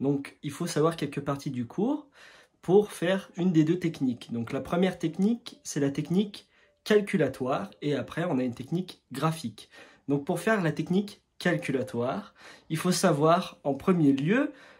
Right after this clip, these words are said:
que le Km, donc la constante de Michaelis, est égale, en fait, à la concentration de substrat pour V, la vitesse, est égale à Vmax divisé par deux. Et ensuite,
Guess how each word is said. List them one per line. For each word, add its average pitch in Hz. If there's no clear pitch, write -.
que 208
le 123
Km, 160
donc 135
la 117
constante 139
de 135
Michaelis, 143
est 190
égale, 151
en 135
fait, -
à 151
la 139
concentration 214
de 156
substrat -
pour 151
V, 160
la 127
vitesse, 156
est 143
égale 151
à -
Vmax 151
divisé 151
par 151
deux. 123
Et 160
ensuite, 240